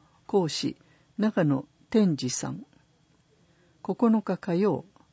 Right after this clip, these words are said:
内容、虐待児の心と身体について。講師、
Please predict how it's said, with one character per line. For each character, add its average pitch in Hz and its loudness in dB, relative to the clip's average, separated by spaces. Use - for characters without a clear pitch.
内 196 2
容、 175 0
虐 190 0
待 233 4
児 165 0
の 143 2
心 156 -4
と 135 -2
身 233 4
体 139 0
に 135 0
つ - -4
い 123 -2
て。 - -10
講 175 0
師、 - -8